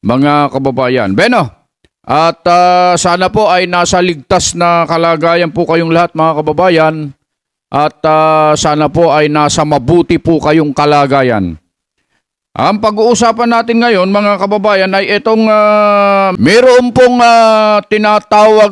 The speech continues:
na Salamat P B B M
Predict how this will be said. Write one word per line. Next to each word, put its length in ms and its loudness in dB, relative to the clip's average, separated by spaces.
na 260 0
Salamat 800 -2
P 180 0
B 280 -2
B 280 -2
M 320 -2